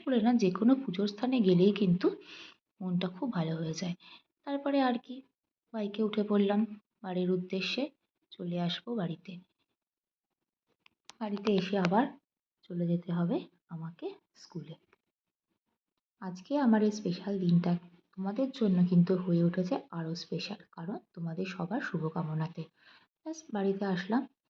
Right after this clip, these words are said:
এসে কিছু কাজ টাজ করে চলে গেলাম স্কুলে। স্কুল যাওয়ার জন্য আমি একদম তৈরি হয়ে গেছি। আর স্কুল থেকে ফিরে আমি পেয়ে গেছিলাম একটা খুব সুন্দর উপহার, আমাকে নাইকা থেকে পাঠিয়েছে আমার বার্থডে গিফট। আমি তো খুব খুশি।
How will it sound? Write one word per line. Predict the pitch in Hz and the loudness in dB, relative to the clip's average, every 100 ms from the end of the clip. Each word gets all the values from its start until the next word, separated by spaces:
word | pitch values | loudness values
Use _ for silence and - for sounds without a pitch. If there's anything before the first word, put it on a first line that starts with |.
| _ - | _ -18
এসে | 185 202 | -10 -4
কিছু | 190 180 | -2 -4
কাজ | 190 170 170 - | -4 -6 -6 -10
টাজ | 180 | -16
করে | - 220 330 - _ | -12 -8 -8 -10 _
চলে | 185 170 | -6 -4
গেলাম | 165 190 277 | -2 -4 -4
স্কুলে। | - - 156 160 | -4 -4 -4 -6
স্কুল | - 240 214 | 0 2 4
যাওয়ার | 214 202 | 4 2
জন্য | 202 196 | 2 2
আমি | 185 180 185 180 | 4 4 2 0
একদম | 160 - 269 - - | -4 -8 -14 -14 -10
তৈরি | 175 165 160 | -8 -8 -8
হয়ে | 156 156 | -6 -6
গেছি। | 160 170 175 - - - - | -8 -10 -18 -18 -18 -18 -16
আর | 170 | -16
স্কুল | - 190 190 | -10 -2 0
থেকে | 190 254 320 | 0 0 -2
ফিরে | 320 208 202 214 | 0 4 6 6
আমি | 220 233 | 8 6
পেয়ে | 226 180 170 | 6 4 6
গেছিলাম | 214 - 247 262 - - - - | 2 2 2 2 0 -16 -18 -20
একটা | 175 - 214 | -20 -18 -18
খুব | - - 359 | -18 -6 -6
সুন্দর | - - 180 180 180 | -4 2 6 8 6
উপহার, | 180 180 220 240 | 4 2 2 4
আমাকে | 170 175 190 | 4 2 2
নাইকা | 175 170 240 | 2 2 0
থেকে | 254 247 | -2 0
পাঠিয়েছে | 233 170 - 165 - | -2 -4 -8 -12 -10
আমার | 175 226 | -6 -4
বার্থডে | 220 165 147 160 - | -2 -2 -4 -14 -14
গিফট। | 170 - - - - | -16 -18 -20 -20 -6
আমি | 226 240 | 0 0
তো | 240 | 0
খুব | 240 - 294 - | -4 -4 -6 -4
খুশি। | - 180 175 | -2 -2 -4